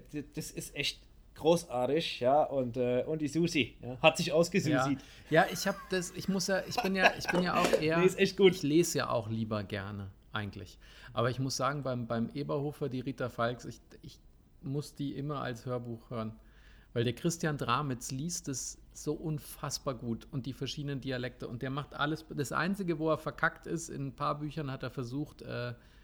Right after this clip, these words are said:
Speaker 2: Hessisch zu sprechen. <laughs> Und das kann er gar nicht. Aber Fränkisch, Fränkisch kann er super.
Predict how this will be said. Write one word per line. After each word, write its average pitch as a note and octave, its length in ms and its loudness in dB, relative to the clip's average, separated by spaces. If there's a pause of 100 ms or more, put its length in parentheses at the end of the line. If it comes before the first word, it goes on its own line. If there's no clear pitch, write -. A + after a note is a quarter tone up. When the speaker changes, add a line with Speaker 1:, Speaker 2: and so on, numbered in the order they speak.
(180)
Speaker 2:
Hessisch - 360 -2
zu A2+ 140 -6
sprechen. - 380 -8 (760)
<laughs> C#3 40 -4 (1160)
Und C3+ 160 -4
das C3+ 140 -6
kann A#2+ 160 -2
er A#2+ 80 -4
gar G#2 200 -2
nicht. G2+ 260 -4
Aber A#2 240 2
Fränkisch, D#3 800 0 (120)
Fränkisch D#3+ 560 0
kann D#3+ 160 0
er D3 80 0
super. F#3+ 500 4